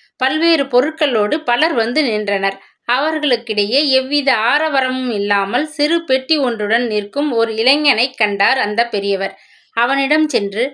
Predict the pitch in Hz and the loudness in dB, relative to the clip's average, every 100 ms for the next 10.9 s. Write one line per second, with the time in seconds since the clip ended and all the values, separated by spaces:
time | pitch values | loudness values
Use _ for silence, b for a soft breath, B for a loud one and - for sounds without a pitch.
0 | B B 226 285 320 311 247 208 185 226 | B B 2 2 2 -4 -2 0 2 2
1 | 269 208 254 254 330 233 214 247 - 240 | 2 2 -4 -2 0 0 -2 -4 0 2
2 | 262 285 226 214 240 180 185 196 208 208 | 2 0 -2 -2 -2 -2 -2 -2 -2 -2
3 | 202 208 202 - 190 247 B B _ 214 | 0 -2 -2 -2 0 0 B B _ -2
4 | 214 240 320 - 240 220 233 240 294 269 | 0 0 -2 -2 0 0 -2 -2 0 0
5 | 294 247 214 214 196 196 196 - _ _ | 0 0 -2 -2 -6 -6 -6 -12 _ _
6 | 226 247 302 381 381 214 247 254 262 285 | -2 0 0 0 0 -2 -2 0 0 0
7 | 294 226 233 240 196 220 208 202 202 202 | 0 -2 0 0 0 2 0 0 -2 -4
8 | 196 - 208 254 - b b 240 240 311 | -4 -2 0 0 -4 b b -2 0 0
9 | - 254 285 - 240 233 240 220 208 220 | -2 -2 -2 -2 0 2 0 -2 -2 -4
10 | 262 254 269 208 196 196 185 190 | -2 0 0 0 0 -2 -8 -8